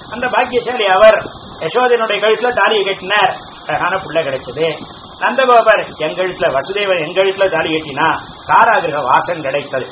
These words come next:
என்று வருத்தப்படுகிறான். விடத்திலே தெய்வத்தே தேவகி புலம்பிய புலம்பல்ன்ற அதுல எம்பெருமான் அவன் தானே.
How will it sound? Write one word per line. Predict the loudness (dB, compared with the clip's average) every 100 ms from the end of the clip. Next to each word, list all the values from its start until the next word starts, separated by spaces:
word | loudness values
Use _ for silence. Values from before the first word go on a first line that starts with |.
| -6
என்று | -4 -2 -4 -4 -6 2
வருத்தப்படுகிறான். | 2 2 -4 -4 -6 -4 -2 -2 -4
விடத்திலே | -4 -4 -2 -2 -2 -8 -6
தெய்வத்தே | -4 -2 -4 -4 -6 -6 -10 -20 -20 -20 -20 -20 -14
தேவகி | -8 -4 -4 -6
புலம்பிய | -6 -4 -4 -4 -6 -6
புலம்பல்ன்ற | -4 -4 0 0 0 2 0 -2 -12 -16 0
அதுல | 2 2 -2
எம்பெருமான் | -2 2 2 2 0 0
அவன் | -2 -2
தானே. | 0 0 0